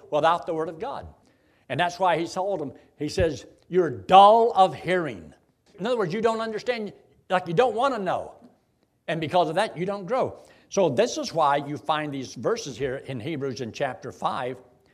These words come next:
when he makes the statement in verse twelve, "For when for the time you ought to be" what? Teachers.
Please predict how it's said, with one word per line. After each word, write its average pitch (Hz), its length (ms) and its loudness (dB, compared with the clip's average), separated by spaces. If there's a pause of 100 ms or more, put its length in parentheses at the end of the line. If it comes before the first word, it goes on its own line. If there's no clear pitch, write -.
(480)
when 160 160 -4
he 151 40 -6
makes 160 260 -6
the 143 80 -14
statement 165 500 -8 (300)
in 156 140 -4
verse 175 200 -2
twelve, 202 420 -4
"For 226 240 2
when 233 280 -2
for 233 200 -2
the 233 100 -2
time 254 640 0 (640)
you 196 280 -4
ought 247 340 4
to 240 100 -2
be" 220 220 -2
what? 196 440 0 (920)
Teachers. 214 680 -2